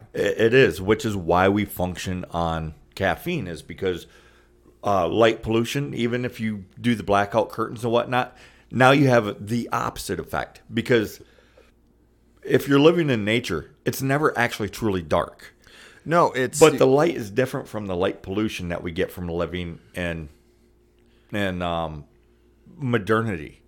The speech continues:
Speaker 2: Well, it's even worse now because there's neon signs and, uh, L E D signs everywhere.
Speaker 1: Right. So the blackout curtains actually put you in a light deficit. So then again, your quality of sleep is not what it should be.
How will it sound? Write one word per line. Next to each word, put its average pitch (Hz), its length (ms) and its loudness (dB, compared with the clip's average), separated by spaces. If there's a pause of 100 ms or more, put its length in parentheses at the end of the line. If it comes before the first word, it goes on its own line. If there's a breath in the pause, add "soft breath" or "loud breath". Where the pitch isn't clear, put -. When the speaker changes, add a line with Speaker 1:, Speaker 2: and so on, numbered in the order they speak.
(100)
Speaker 2:
Well, 143 160 -2
it's 139 120 -4
even 147 260 -4
worse 151 320 0
now 107 200 -2
because 98 320 -6
there's 101 280 -4
neon 120 560 -2
signs 101 600 -4
and, 90 360 -4
uh, 82 420 -2
L 110 180 -2
E 107 60 -4
D 104 200 -8
signs 92 440 -6
everywhere. 82 600 -8
Speaker 1:
Right. 131 260 -2 (380 soft breath)
So - 160 2
the 110 120 0
blackout 143 520 4
curtains 104 300 -4
actually 123 340 -4
put - 260 -6
you 107 80 -2
in 98 80 -2
a 95 80 -2
light 90 320 -6
deficit. - 580 -4 (440 soft breath)
So - 160 0
then 117 220 2
again, 113 440 -2
your 104 160 -4
quality 104 440 2
of 90 80 -6
sleep 139 320 -4
is 95 220 -4
not 87 300 -4
what 87 160 -4
it 73 100 -12
should 117 320 -6
be. 80 220 -12